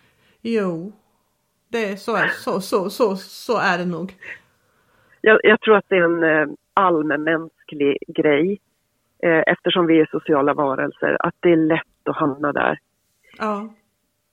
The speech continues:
Speaker 2: Eh, och det behöver inte vara negativt, men, men ofta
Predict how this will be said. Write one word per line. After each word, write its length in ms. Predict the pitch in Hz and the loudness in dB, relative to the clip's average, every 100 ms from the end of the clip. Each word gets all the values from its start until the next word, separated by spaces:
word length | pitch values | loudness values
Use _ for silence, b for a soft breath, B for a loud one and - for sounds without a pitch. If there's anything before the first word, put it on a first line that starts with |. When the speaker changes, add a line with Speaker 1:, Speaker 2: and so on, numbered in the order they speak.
| _ _ _ 208 | _ _ _ 4
Speaker 2:
Eh, 320 | 208 196 196 190 - _ _ _ _ _ _ _ _ _ _ _ - | 6 6 4 0 -10 _ _ _ _ _ _ _ _ _ _ _ 0
och 140 | 233 | 2
det 100 | 214 | 4
behöver 520 | 208 254 262 269 277 | 2 2 2 2 2
inte 200 | 277 - | -2 -4
vara 80 | 180 | -2
negativt, 500 | 165 160 160 175 156 - | -2 0 -2 -2 -8 -8
men, 280 | 202 190 160 - - _ - | 0 0 0 -6 -16 _ -6
men 220 | 202 196 | 2 2
ofta 440 | - 214 - 254 | 2 0 0 2